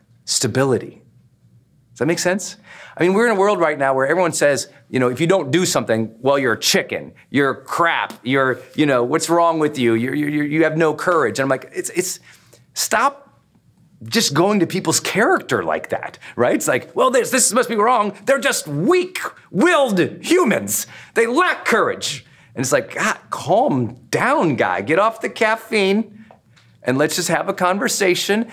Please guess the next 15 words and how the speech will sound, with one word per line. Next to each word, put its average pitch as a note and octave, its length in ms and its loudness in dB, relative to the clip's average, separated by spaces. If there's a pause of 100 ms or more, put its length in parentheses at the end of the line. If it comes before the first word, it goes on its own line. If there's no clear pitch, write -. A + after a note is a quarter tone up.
(120)
Because G3 220 0
what G#3+ 100 2
happens B3+ 300 -2
is D#3 140 -4
most F3 520 2
bad G3 240 2
decisions F#3 520 -4
you've D#3 100 -4
made E3+ 400 0 (240)
isn't A3 300 0
because F#3 340 0
you D3 120 0
lack C#3+ 480 0 (140)
good F#3+ 360 0
qualities. E2+ 760 -4